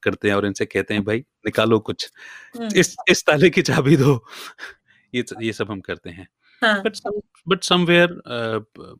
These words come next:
Speaker 1: मुझे ऐसा लगता है कि कहीं ना कहीं गुमराह भी हो जाते हैं। जैसे होता है ना कि फिल्म, फिल्में देख करके फिल्मों में जाने का बड़ा शौक लग जाता है।
Speaker 2: हम्म।
Speaker 1: है ना? लेकिन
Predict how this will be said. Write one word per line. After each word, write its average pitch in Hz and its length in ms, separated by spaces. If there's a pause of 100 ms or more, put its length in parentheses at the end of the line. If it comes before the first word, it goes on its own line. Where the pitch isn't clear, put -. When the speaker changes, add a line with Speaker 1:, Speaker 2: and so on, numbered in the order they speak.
Speaker 1:
मुझे 120 220
ऐसा 117 120
लगता 113 280
है 113 140
कि 127 100
कहीं 120 240
ना 127 80
कहीं 120 320 (360)
गुमराह 175 340
भी 156 100
हो 120 80
जाते 104 220
हैं। 151 40
जैसे 180 200
होता 180 180
है 254 60
ना 254 80
कि 180 200 (520)
फिल्म, 208 500 (800)
फिल्में 170 280
देख 160 220
करके 185 280 (460)
फिल्मों 185 300
में 185 160
जाने 135 280
का 151 120
बड़ा 127 200
शौक 101 300
लग 85 120
जाता 87 280
है। - 200 (280)
Speaker 2:
हम्म। 220 240 (520)
Speaker 1:
है 226 60
ना? 240 80
लेकिन 165 260